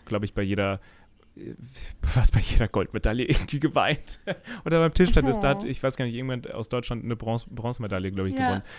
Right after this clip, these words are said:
Speaker 3: genau.
Speaker 1: Ähm, und weil ich auch früher Tischtennis gespielt hab, hat, hat mich das irgendwie so berührt und, <laughs> und dann war ich auch so voll emotional.
Speaker 3: Ja.
Speaker 1: Äh, naja. Aber zum Schluss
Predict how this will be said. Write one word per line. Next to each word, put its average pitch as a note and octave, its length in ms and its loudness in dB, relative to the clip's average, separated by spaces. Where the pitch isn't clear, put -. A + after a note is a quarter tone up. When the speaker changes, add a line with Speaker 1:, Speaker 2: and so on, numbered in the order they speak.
Speaker 3:
genau. A3+ 380 2
Speaker 1:
Ähm, - 60 -14
und - 280 4
weil A#2+ 120 0
ich A#2 120 -4
auch A2+ 80 -2
früher A#2+ 200 -2
Tischtennis B2 380 0
gespielt B2 280 -2
hab, C3+ 180 -2
hat, C#3 160 0
hat C#3 160 -4
mich B2+ 160 -6
das - 180 -4
irgendwie B2+ 240 -4
so A#2+ 160 -4
berührt A#2+ 440 2
und, G#2 120 -4
<laughs> - 120 -16
und - 640 4
dann - 60 12
war C3 100 0
ich - 120 -8
auch B2+ 100 -10
so D#3 100 -6
voll D3 220 -2
emotional. D3+ 1040 0
Speaker 3:
Ja. D#4+ 200 6
Speaker 1:
Äh, A#2 80 -4
naja. A#2+ 400 2
Aber F3 320 10
zum E3 160 4
Schluss F3+ 420 6